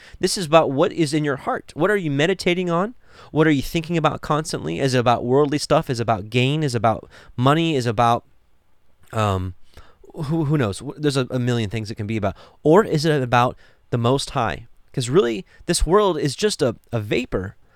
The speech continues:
And we get so consumed in our careers and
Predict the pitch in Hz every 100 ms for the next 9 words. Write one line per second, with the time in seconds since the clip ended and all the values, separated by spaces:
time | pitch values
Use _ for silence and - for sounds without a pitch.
0 | _ - 151 185 190 180 165 143 160 170
1 | 180 160 - - - 151 123 113 - -
2 | _ - - 123 120 175 165 160 - -
3 | 110 98